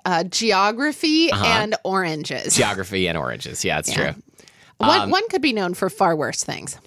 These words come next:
Speaker 2: Oh, sure. Absolutely. Many people are.
Speaker 1: Anyway, so, yeah, I,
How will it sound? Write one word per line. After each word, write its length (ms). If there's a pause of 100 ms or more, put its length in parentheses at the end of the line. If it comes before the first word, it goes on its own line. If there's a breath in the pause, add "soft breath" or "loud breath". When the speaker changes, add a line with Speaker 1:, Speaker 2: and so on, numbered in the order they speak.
(120)
Speaker 2:
Oh, 200
sure. 380
Absolutely. 680
Many 280
people 340
are. 240 (260 loud breath)
Speaker 1:
Anyway, 520
so, 520
yeah, 440
I, 580